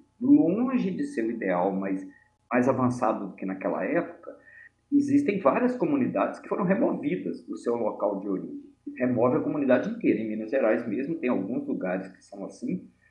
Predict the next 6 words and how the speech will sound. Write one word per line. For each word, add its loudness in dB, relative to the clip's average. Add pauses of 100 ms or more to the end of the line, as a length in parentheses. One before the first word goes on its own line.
(160)
organizadamente, 2
constrói-se -2
uma -4
outra 0
comunidade, -4
né? -6